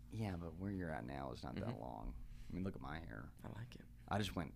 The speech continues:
Speaker 1: kinda long to
Speaker 2: Mm-hmm.
Speaker 1: this, to medium
Speaker 2: Mm-hmm.
Speaker 1: length, is what I'd say.
Speaker 2: Well, is there anything else you wanna talk about real quick?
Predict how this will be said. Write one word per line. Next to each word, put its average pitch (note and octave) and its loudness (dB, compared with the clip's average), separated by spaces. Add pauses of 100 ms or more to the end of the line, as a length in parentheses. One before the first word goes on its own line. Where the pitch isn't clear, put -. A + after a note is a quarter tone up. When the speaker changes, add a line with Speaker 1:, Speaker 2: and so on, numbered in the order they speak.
(140)
Speaker 1:
kinda F#2 2
long D#2+ -2 (200)
to G2 2
Speaker 2:
Mm-hmm. D#2 0
Speaker 1:
this, D2 0
to D#2 -2
medium D#2+ 4
Speaker 2:
Mm-hmm. D#2 2
Speaker 1:
length, D2 -2 (280)
is E2 -4
what B1+ 2
I'd B1+ -4
say. - -2 (800)
Speaker 2:
Well, C#3+ 4 (120)
is A2+ 0
there G#2+ 6
anything A#2+ 4
else B2 0
you C3 0
wanna B2 2
talk C3+ 0
about C#3 0
real D3 0
quick? F3 -2